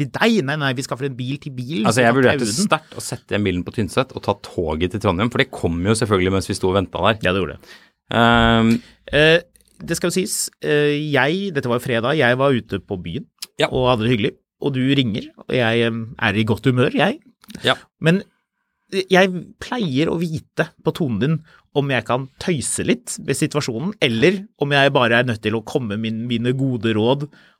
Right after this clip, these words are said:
Speaker 1: og liksom gå igjennom listen at vi ikke har glemt noe sånn ladeteknisk, eh, og da skjønte jeg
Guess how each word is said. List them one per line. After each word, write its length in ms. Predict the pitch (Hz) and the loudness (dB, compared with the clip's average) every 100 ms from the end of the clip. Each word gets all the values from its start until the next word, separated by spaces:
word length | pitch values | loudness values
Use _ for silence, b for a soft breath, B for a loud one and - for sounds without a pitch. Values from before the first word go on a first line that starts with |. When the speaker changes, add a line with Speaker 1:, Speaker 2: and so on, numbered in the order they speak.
| _ | _
Speaker 1:
og 160 | 127 135 | -2 0
liksom 240 | 123 131 | 0 0
gå 140 | 123 127 | 2 4
igjennom 280 | 123 107 117 | 4 4 0
listen 300 | 131 - - | -2 -4 -6
at 80 | 101 | -4
vi 60 | 117 | -2
ikke 120 | 107 | 0
har 40 | 107 | 0
glemt 320 | 98 113 - | -2 -2 -6
noe 180 | 107 98 | -6 -4
sånn 200 | 101 104 | -4 -4
ladeteknisk, 880 | 98 87 92 87 - - 104 - - | -4 -4 -6 -8 -12 -10 -10 -10 -6
eh, 300 | 95 92 92 - B B B | -4 -4 -6 -10 B B B
og 100 | 147 | 2
da 120 | 147 | 2
skjønte 380 | - 147 113 101 | 4 0 2 2
jeg 240 | 123 151 | 2 0